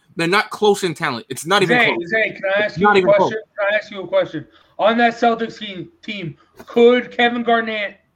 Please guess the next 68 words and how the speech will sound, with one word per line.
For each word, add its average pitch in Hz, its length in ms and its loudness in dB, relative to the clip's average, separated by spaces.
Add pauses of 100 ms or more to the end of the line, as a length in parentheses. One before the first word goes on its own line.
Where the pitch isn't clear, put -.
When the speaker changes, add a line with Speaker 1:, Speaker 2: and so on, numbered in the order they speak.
Speaker 2:
drop 196 460 0
fifty 202 340 -10
points? 165 540 -10 (260)
Speaker 1:
If 202 140 0
he 214 80 4
needed 247 260 4
to. 214 160 2
Speaker 2:
And 233 200 4 (100)
forty 247 380 4
Speaker 1:
Don't 311 180 -6
disrespect - 320 2
Speaker 2:
on 285 60 4
Speaker 1:
Kevin 226 160 0
Garnett, 233 220 2
Speaker 2:
back-to-back 233 280 0
Speaker 1:
he's - 80 2
not - 80 0
one 233 120 0
of 196 60 2
the 180 60 0
best 185 120 -4
Speaker 2:
nights. 180 100 -8
Speaker 1:
power 233 160 0
forwards 220 180 2
of 175 80 2
all 170 80 2
time. 180 380 2
Speaker 2:
He 233 140 -2
Speaker 1:
Don't - 80 -10
Speaker 2:
couldn't. 269 260 2
Speaker 1:
disrespect - 420 -8
him, 147 80 -8
bro. 143 160 -6 (220)
He 247 100 2
can 247 80 2
Speaker 2:
He, 262 60 4
Speaker 1:
drop 311 140 6
Speaker 2:
he 311 80 8
Speaker 1:
fifty 285 120 6
if 302 60 6
he 294 40 -2
Speaker 2:
was, 349 280 4
Speaker 1:
needed 311 160 -4
to, - 180 -12
bro. 285 140 0
Speaker 2:
but 285 100 0
at 320 140 2
that 320 200 0
time 302 300 -2
when 302 120 4
he 311 80 6
got 294 180 4
Speaker 1:
Oh, 269 40 -2
Speaker 2:
the 254 80 -2
ring, 294 260 -2
he 240 80 -6
was 269 100 -4
Speaker 1:
Lord. 320 320 2
Speaker 2:
not 262 120 -2
at 262 220 0
the 262 60 -8
level 254 260 -8
that 262 140 -6
Giannis 320 440 -8
is 247 80 -16
Speaker 1:
Oh, 151 120 -10
Speaker 2:
now. 113 240 -10
Speaker 1:
Lord. 123 180 -12